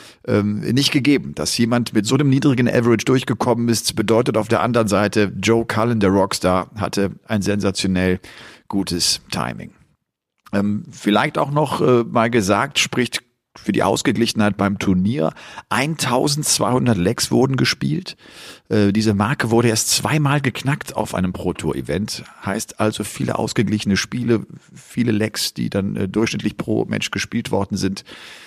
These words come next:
Das war also interessant und hatte vielleicht ja auch damit zu tun, dass, äh, viele Top Guns relativ früh rausgegangen sind. Ähm,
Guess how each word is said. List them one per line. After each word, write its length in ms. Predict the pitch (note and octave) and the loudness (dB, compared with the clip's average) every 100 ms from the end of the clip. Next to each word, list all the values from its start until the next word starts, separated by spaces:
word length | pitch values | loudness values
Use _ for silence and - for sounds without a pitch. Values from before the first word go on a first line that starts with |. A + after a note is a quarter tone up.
| - - | -18 -8
Das 220 | G2 F2 | -6 -2
war 160 | G2 | -4
also 240 | - F#2 F#2+ | -2 -4 -4
interessant 560 | F#2+ G2 F#2+ - G#2+ | -6 -4 -4 -2 -4
und 100 | G#2+ | -4
hatte 200 | A2+ A#2+ | -4 -4
vielleicht 400 | G#2+ G#2 G2+ A#2 | -2 0 0 -2
ja 80 | C3+ | -2
auch 100 | G#2+ | -2
damit 320 | - F2+ A#2 | -2 -2 -4
zu 160 | - G2+ | -6 -10
tun, 420 | - A#2+ A#2+ A#2+ - - - _ _ | -4 0 0 -2 -8 -20 -20 _ _
dass, 480 | G2+ G2 - - G#2 | -2 -2 0 0 0
äh, 160 | F#2+ | 0
viele 480 | F#2 - B2+ C#3 B2 | -2 -6 -2 -2 -2
Top 320 | - A#2 - | -2 -4 -2
Guns 400 | B2 A#2 A2 - | -2 0 -2 -2
relativ 480 | G2+ A#2+ A#2+ - A2 | -2 -2 -2 -4 -6
früh 380 | - A2 A#2 A#2+ | -6 0 2 2
rausgegangen 840 | D#2+ E2+ A2+ - G2+ D#2+ C#2+ - | 2 0 0 -2 -2 -4 -6 -10
sind. 500 | - B1 - - - | -14 -14 -8 -8 -6
Ähm, 440 | - E2 E2+ E2+ | -4 -2 -2 -4